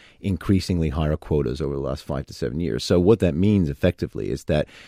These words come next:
China can recycle its current account surplus more easily. And you can see that in the balance of payments data. You can see net portfolio investment outflows,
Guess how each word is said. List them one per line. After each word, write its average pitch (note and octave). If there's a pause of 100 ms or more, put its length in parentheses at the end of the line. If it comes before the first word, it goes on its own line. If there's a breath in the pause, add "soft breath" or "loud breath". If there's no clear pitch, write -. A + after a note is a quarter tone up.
(160 loud breath)
China G2+
can G2
recycle E2 (120)
its F2
current E2
account C#2+
surplus F2
more F2
easily. D#2
And A2
you A2+
can A2
see C#3+
that F2
in E2+
the D#2
balance D2+
of D2
payments D2
data. B1+ (240 loud breath)
You D#2
can D2+
see D#2+
net D2+
portfolio D2
investment D2
outflows, D#2+